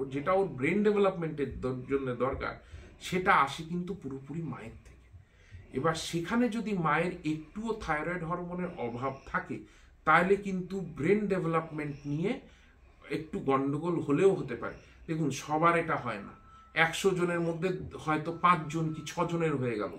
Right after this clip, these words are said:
কিন্তু যাদের হলো, loss is permanent। সুতরাং আমরা সেই জন্য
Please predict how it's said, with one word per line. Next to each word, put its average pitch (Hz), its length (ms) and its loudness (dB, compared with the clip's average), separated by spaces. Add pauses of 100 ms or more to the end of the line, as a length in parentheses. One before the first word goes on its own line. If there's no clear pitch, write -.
কিন্তু 147 280 -8
যাদের 147 420 0
হলো, 175 360 -2 (300)
loss 143 360 2
is 135 80 -2 (140)
permanent। 165 460 2 (360)
সুতরাং 190 480 0 (120)
আমরা 156 320 0
সেই 190 300 0
জন্য 175 500 0